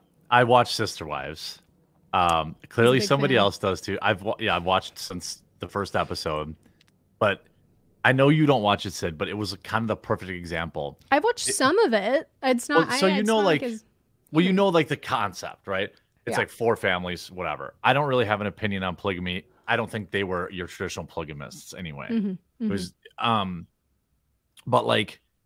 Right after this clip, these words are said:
Speaker 1: uh, d-, d-, it destroyed their whole family.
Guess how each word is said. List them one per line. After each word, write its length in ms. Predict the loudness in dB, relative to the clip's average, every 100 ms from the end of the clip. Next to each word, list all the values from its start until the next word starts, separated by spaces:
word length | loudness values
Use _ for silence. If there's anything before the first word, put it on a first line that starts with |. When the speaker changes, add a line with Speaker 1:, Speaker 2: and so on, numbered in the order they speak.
| _ _ 2
Speaker 1:
uh, 540 | 2 4 2 0 -4 -8 _ _ _ _ _ _ _ _ _ _ _ -16
d-, 100 | -14
d-, 280 | -10 -10 0
it 160 | 0 4
destroyed 600 | 2 2 0 2 2 4
their 120 | 4
whole 160 | 4 0
family. 720 | -2 -2 0 0 0 -6